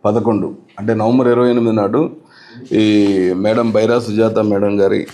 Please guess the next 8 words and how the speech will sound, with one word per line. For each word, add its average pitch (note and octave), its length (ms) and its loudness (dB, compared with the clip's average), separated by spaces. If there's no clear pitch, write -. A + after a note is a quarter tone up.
ఇంట్లో A2 420 0
ఈ G2+ 180 2
యొక్క G2+ 240 0
నైట్ A2+ 280 0
అఫెన్స్ A2 360 -2
చేయడం G#2 460 -2
జరిగింది G2+ 440 -4
దొంగలు. G#2 500 -4